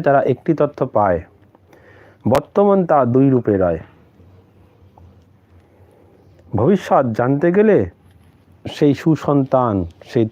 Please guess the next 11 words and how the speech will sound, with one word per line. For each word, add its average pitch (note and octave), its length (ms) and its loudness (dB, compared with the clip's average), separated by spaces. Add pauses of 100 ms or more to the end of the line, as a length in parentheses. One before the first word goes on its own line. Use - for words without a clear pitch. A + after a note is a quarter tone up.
ত্রিগুণের C3+ 600 2
মধ্যে C#3 220 2
যিনি A#2 340 2 (1400)
তিন B2+ 220 0
তত্ত্ব C#3 280 -4 (100)
ধারণ D3+ 200 0
করেছে, D#3+ 360 0 (760)
তিনিই B2+ 360 2
বুঝতে F#2 320 -4
পায়। E2 180 -4 (260)
তাই - 120 -2